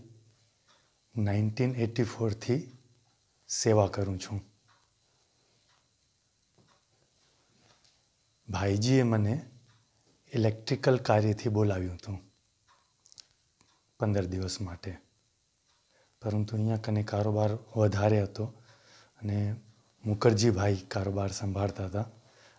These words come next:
અને એ મને બી ઓળખતા હતા, એટલે ભાઈજીને સજેસ્ટ કર્યું હતું મારા માટે. તો હું ઇલેક્ટ્રિકલ સેવા માટે આવ્યો હતો. પછી મને કરીબ ચાર મહિના સુધી રોકી લીધું.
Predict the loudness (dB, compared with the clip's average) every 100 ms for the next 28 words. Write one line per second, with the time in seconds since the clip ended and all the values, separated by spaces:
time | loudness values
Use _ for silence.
0 | -6 -4 0 0 2 2 2 2 0 0
1 | 2 2 -2 -10 -8 -10 -12 _ _ _
2 | _ _ _ _ _ -20 _ -14 -6 -4
3 | -2 -2 0 2 0 0 -2 -2 -4 -14
4 | -12 -4 0 2 0 -2 -6 -6 -6 -8
5 | -10 -16 _ _ _ -6 -4 -2 -6 -8
6 | -8 -10 -12 _ _ _ _ _ _ -20
7 | _ _ _ -6 -2 0 0 2 0 0
8 | -4 0 0 0 0 2 2 -2 -2 -2
9 | -2 -4 -6 -8 -10 -20 _ _ _ -20
10 | _ _ -8 -6 -4 -2 -2 -2 0 -2
11 | -4 -14 -20 _ _ _ _ -4 -4 0
12 | 4 6 6 4 2 0 -2 0 2 2
13 | -2 -10 -10 -12 -12